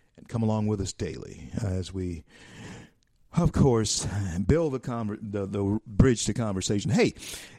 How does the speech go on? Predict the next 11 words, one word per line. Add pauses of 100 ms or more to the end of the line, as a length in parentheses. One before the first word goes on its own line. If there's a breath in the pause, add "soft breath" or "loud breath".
(180)
um, (2000 soft breath)
I
was
looking
at,
and
Michelle, (200)
Michelle's
<laughs>
coming (100)
up.